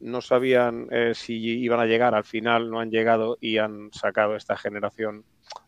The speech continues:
digamos, mm, yendo un poco más al límite del, del procesador, pero tenían otra alternativa que era esperar, no sacar nada y sacar más adelante ya el tres nanómetros, eh, real.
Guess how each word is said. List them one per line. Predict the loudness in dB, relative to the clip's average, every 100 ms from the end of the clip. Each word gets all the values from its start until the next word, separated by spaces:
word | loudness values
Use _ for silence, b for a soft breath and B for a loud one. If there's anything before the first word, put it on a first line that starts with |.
| _
digamos, | 0 6 6 6 -2 -12
mm, | -10 -8 -6 -6 4
yendo | 4 6
un | 2
poco | 0 0
más | -2 -2
al | -2
límite | -2 -2 0
del, | 0 -2 -6 -12
del | -10 -10
procesador, | -12 -14 -6 -2 -2 -2 _ B B B B B _
pero | 8 8 8
tenían | 4 4 6
otra | 6 6
alternativa | 6 6 4 4 6
que |
era | 6 6
esperar, | 6 8 8 6
no | 0
sacar | 0 8 8 8
nada | 6 8 6 2
y | -8
sacar | 4 6 8 8
más | 6 -2 -4 2
adelante | 4 6 2 2 2
ya | 4 4 2 -4 _
el | -6 -4
tres | -4 -4 -4
nanómetros, | -6 -6 -10 -12 -14 -12
eh, | -12 -10 -10
real. | 0 6 8 6 4